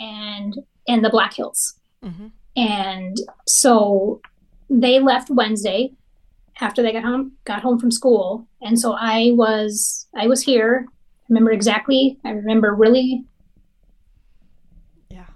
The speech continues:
Speaker 1: <sighs> I remember that last hug.
Speaker 2: Yeah.
Speaker 1: And not thinking, I worry about everything. I'm a worrier. Um, as soon as I had kids, I was like, "Oh my gosh, this is scary. What if something would happen? What if,"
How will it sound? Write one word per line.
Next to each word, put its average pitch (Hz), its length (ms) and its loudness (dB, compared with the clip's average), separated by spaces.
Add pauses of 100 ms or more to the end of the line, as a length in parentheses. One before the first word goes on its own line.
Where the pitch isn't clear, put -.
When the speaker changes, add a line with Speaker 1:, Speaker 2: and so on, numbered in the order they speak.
Speaker 1:
<sighs> - 200 -20
I - 1200 -14
remember 233 240 6
that 262 180 -4
last 262 260 -10
hug. - 240 -6 (1160)
Speaker 2:
Yeah. 220 180 -20 (320)
Speaker 1:
And 240 140 4
not 285 300 2 (100)
thinking, 285 480 0 (180)
I 311 120 0
worry 349 200 2
about 269 160 2
everything. 247 400 -4 (260)
I'm 254 120 -2
a 247 60 0
worrier. 302 580 -2 (240)
Um, 233 240 -6
as 226 100 -8
soon 320 120 -2
as 311 100 -2
I 285 100 2
had 247 240 -2 (100)
kids, 220 300 -6
I 214 120 -10
was 220 200 -6
like, 226 300 -4 (160)
"Oh 370 140 2
my 240 140 -2
gosh, - 440 -10 (200)
this 294 140 -2
is 240 100 -2
scary. 220 280 2
What 320 140 4
if - 60 -2
something 240 240 4
would 233 100 2
happen? 220 260 -6
What 269 140 2
if," 311 100 -2